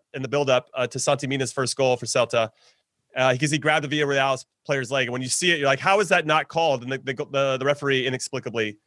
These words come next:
decided to let the goal stand. Uh, it's, and then there was a foul.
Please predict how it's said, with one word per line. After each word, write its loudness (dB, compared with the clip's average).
decided 0
to -4
let 0
the -8
goal 0
stand. 0
Uh, 0
it's, 0
and -2
then 0
there 2
was -4
a -4
foul. 2